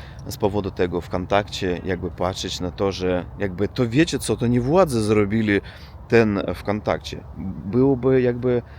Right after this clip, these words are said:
zro-, zrozumiałbym, jeżeli by ten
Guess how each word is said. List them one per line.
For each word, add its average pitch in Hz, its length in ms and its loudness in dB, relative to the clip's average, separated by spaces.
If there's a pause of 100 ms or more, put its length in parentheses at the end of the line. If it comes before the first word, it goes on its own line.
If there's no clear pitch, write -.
(200)
zro-, 117 340 0 (160)
zrozumiałbym, 151 800 2
jeżeli 127 360 0
by 120 320 2 (140)
ten 113 460 0